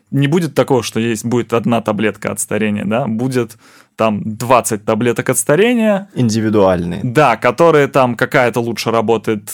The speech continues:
Speaker 1: там для женщин, какая-то лучше работает для там людей в пятьдесят лет, какая-то лучше работает для людей в семьдесят лет,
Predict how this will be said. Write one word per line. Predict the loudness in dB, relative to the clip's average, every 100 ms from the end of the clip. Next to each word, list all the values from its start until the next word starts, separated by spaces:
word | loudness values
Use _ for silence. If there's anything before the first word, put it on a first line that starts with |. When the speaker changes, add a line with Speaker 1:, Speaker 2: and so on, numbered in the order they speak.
| -4
Speaker 1:
там | -4 -2
для | -2
женщин, | 0 0 -2 -2
какая-то | -2 0 -2 -2
лучше | -4 -6 -4
работает | -2 0 -2 -2 -6 -6
для | -8 -2 0 2 0 -6 -16 -20 _
там | -2 0 0
людей | -2 0 0 0
в | -4
пятьдесят | -6 0 0 2
лет, | -2 -2
какая-то | 0 -2 -2
лучше | -6 -4
работает | -2 -2 -2 -6
для | -6
людей | -4 -4
в |
семьдесят | -4 -2 -2 0
лет, | 0 0